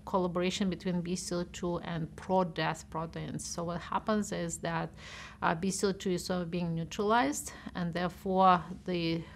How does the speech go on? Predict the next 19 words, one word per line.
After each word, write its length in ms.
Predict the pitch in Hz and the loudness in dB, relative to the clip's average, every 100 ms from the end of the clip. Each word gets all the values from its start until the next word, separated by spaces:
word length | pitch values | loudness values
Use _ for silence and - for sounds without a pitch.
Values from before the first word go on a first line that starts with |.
| - | -16
pro-death 600 | - 202 220 196 170 - | 2 6 6 6 2 2
proteins 420 | 165 165 170 170 | -2 -2 -2 -4
that 160 | 165 165 | -2 -2
are 140 | 165 | -2
naturally 480 | 170 185 226 - 165 | 0 0 -2 -2 -4
occurring 420 | 151 - 202 214 | -6 -4 0 0
in 140 | 170 151 | 0 -2
the 80 | 151 | -4
cell, 360 | - 151 156 - - - - - - | -2 -2 -4 -8 -14 -14 -14 -14 2
they're 180 | 180 | 4
free 440 | 170 - 196 202 196 | 4 0 -2 0 0
to 120 | 202 | -2
go 100 | 180 | 2
ahead 300 | 180 165 170 | 2 2 -2
and 180 | 165 156 | -2 -4
kill 320 | - 175 170 165 | -6 -4 -4 -2
the 220 | 160 156 | -2 -2
tumor 340 | 151 - 180 175 | -2 -4 -2 -2
cells. 560 | - - - - - | -4 -8 -10 -10 -10